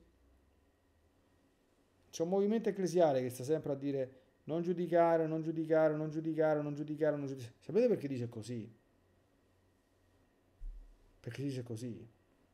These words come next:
Perché si lava il cervello alla gente, perché se la gente giudicasse quello che vede oggettivamente, scapperebbero tutti da quel movimento.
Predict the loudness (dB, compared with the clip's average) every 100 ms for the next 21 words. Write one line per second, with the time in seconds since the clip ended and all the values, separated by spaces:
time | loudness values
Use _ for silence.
0 | _ _ _ _ _ _ _ _ _ -16
1 | -14 -6 0 0 0 -2 -2 0 -2 -4
2 | -8 -12 -12 -10 -10 -16 _ _ _ -8
3 | -6 -2 0 2 0 0 0 2 4 4
4 | 4 0 4 6 6 4 4 6 6 6
5 | 0 -2 2 2 2 -2 -4 -4 2 4
6 | 6 6 4 0 -4 -6 -6 -8 -8 -10
7 | -12 -16